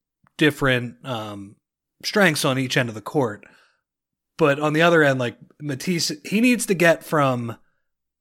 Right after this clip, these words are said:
a complete zero on offense to passable,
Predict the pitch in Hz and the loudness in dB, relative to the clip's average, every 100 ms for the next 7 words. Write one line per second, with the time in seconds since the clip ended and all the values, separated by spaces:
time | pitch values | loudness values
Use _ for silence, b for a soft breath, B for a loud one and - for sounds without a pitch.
0 | _ - 147 - 127 - 165 143 131 135 | _ -6 -6 -4 -4 0 2 2 -2 2
1 | 131 123 117 104 - 135 117 110 104 127 | 2 2 0 -4 -10 -10 -8 -8 -8 -8
2 | 110 - - 107 135 104 - - | -8 -10 -10 -6 -6 -6 -8 -14